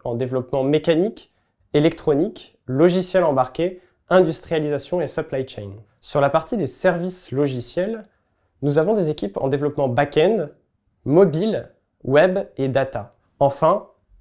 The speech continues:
une équipe de product managers fait collaborer l'ensemble de ces services afin de s'assurer de produire le meilleur produit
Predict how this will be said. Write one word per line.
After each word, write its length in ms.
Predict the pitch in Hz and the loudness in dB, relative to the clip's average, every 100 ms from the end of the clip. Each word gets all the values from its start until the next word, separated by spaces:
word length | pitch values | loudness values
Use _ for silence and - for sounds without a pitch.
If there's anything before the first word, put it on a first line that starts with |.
| - | -4
une 100 | 135 | -2
équipe 200 | 180 196 | 0 0
de 80 | |
product 440 | 143 - 196 202 202 | -2 0 0 0 0
managers 640 | 175 170 123 151 185 180 147 _ _ | 0 0 0 -2 -2 -6 -16 _ _
fait 200 | - 160 | -4 0
collaborer 500 | 196 196 180 185 196 | 4 6 6 4 2
l'ensemble 320 | 175 160 170 | 0 0 0
de 60 | 156 | 0
ces 160 | - | -2
services 400 | 135 143 143 190 | -4 -2 -2 -4
afin 200 | 131 - | -6 -4
de 100 | 156 | -2
s'assurer 500 | 131 - 160 160 156 | -2 -4 -6 -2 0
de 80 | 165 | -2
produire 520 | 131 - 139 151 170 | -4 -4 -2 -2 -2
le 100 | 143 | -2
meilleur 320 | 123 170 190 185 | 2 4 4 2
produit 420 | 165 139 156 | -4 -4 -6